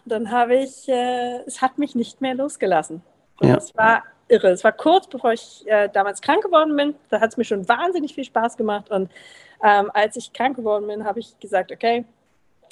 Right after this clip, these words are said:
Speaker 1: jetzt, ähm, Full Send.“ Ähm, da hat der Sport eine maßgebliche Rolle bei gespielt, aber dazu vielleicht später mehr.
Speaker 2: Ja.
Speaker 1: Und, ähm, ja, deswegen war ich dann so dedicated, war ich so drin und dann, <clears throat>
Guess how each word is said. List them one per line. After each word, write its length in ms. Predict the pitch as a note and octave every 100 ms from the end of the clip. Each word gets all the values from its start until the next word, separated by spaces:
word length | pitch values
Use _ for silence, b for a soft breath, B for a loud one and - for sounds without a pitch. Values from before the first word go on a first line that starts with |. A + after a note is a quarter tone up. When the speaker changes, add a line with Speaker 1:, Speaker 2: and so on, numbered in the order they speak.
| -
Speaker 1:
jetzt, 380 | G#3+ G3 F#3+ -
ähm, 420 | F#3+ F3 E3+ F3 F3 _ _ _
Full 280 | - A3+ B3+
Send.“ 540 | - A#3 A3+ C4 - _ _ _ _ _
Ähm, 560 | - G3+ G3 G3 G3 G#3 _ -
da 80 |
hat 120 | F#3 G3
der 160 | G3+
Sport 380 | - - F#3+ F#3+
eine 220 | F3+ D#3+ -
maßgebliche 600 | G3 A#3+ - A#3 A#3 G#3+
Rolle 240 | G#3+ B3+ A3+
bei 180 | A3
gespielt, 280 | A3 A3 G3+
aber 140 | F3+ E3+
dazu 240 | D#3+ -
vielleicht 260 | - E3+ -
später 260 | F3+ E3+
mehr. 240 | F3 G#3 A3+ B B
Speaker 2:
Ja. 140 | - -
Speaker 1:
Und, 480 | G3+ F#3 F#3 F#3 F3
ähm, 480 | F#3 F3+ F3+ F3+ F#3+ _
ja, 120 | B3+ A3
deswegen 420 | F#3+ - G#3+ G#3+
war 140 | G3+
ich 80 | G#3
dann 180 | G3+ F#3+
so 100 | G3
dedicated, 720 | - A3 A#3+ A#3 B3 A3+ G#3
war 120 | G3+
ich 80 | G3+
so 100 | G3+ F3+
drin 320 | F#3+ A#3+ A3+
und 160 | G#3+ G3
dann, 140 | F#3+ G3 _ _ _ -
<clears throat> 320 | E4+ A#3